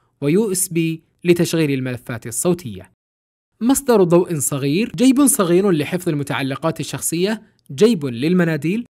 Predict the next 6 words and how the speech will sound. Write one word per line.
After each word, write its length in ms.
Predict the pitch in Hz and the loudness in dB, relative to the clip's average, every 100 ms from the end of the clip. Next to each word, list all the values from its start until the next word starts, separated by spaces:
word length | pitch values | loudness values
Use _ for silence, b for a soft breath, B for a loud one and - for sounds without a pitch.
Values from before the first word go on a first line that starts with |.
| - | -6
تقوم 320 | - 202 208 | 2 4 6
الوسادة 400 | 165 - 175 156 | 4 2 0 -2
الذكية 400 | 147 135 - 190 | -4 -4 -2 0
بإطفاء 560 | 190 165 - - 226 214 | 0 -2 -10 -6 -4 -2
جهاز 360 | 180 170 208 214 | 0 2 2 -2
التكييف 600 | - 180 - 160 95 | -2 -4 -4 -6 -6